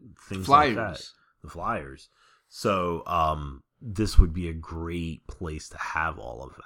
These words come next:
Speaker 1: that instead of just existing in somebody's storage facility. It just needs to be somewhere.
Speaker 2: Yeah. We need a Hall of Fame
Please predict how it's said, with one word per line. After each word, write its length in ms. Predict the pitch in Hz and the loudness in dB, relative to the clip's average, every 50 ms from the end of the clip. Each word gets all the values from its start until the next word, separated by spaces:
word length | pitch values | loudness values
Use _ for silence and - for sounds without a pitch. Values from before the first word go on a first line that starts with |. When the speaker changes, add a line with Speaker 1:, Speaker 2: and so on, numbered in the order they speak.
| - | -12
Speaker 1:
that 180 | - 67 65 67 | -10 -10 -10 -12
instead 360 | 71 - - - - 82 73 | -14 -16 -14 -12 -10 -10 -10
of 100 | 73 71 | -10 -12
just 280 | 71 69 65 - - - | -14 -16 -16 -16 -16 -14
existing 600 | 76 73 73 78 78 78 - - 73 71 71 69 | -12 -12 -10 -10 -10 -12 -12 -14 -14 -16 -16 -16
in 160 | 71 71 73 | -16 -18 -16
somebody's 600 | - - - 76 73 76 76 73 71 71 71 - | -16 -14 -12 -10 -8 -8 -8 -8 -8 -10 -12 -12
storage 500 | - - - 76 78 80 76 69 71 - | -12 -10 -10 -10 -10 -10 -10 -12 -14 -16
facility. 640 | - 80 - 69 64 64 62 57 - 57 - - _ _ _ _ - - - _ _ _ - | -16 -16 -14 -14 -14 -14 -14 -16 -16 -18 -20 -20 _ _ _ _ -20 -20 -20 _ _ _ -10
It 160 | 90 78 71 | -10 -8 -8
just 200 | 82 76 - - | -8 -10 -10 -10
needs 300 | 64 67 71 73 - - | -10 -10 -10 -10 -12 -14
to 60 | - 67 | -16 -16
be 140 | 62 - - | -16 -14 -14
somewhere. 440 | - - 71 - - 58 57 - - _ _ _ _ _ | -14 -16 -16 -18 -18 -20 -20 -20 -20 _ _ _ _ _
Speaker 2:
Yeah. 220 | - - 165 123 - - _ _ _ _ _ _ _ _ _ _ _ _ _ _ | -4 -2 -2 -2 -4 -8 _ _ _ _ _ _ _ _ _ _ _ _ _ _
We 160 | - - 131 147 | 2 6 8 8
need 140 | 156 151 | 10 10
a 80 | 147 131 | 10 10
Hall 220 | 139 139 143 143 | 12 10 10 10
of 100 | 143 135 | 8 6
Fame 540 | - 143 131 135 139 131 131 127 127 123 120 | 4 2 2 4 4 4 4 2 0 -2 -6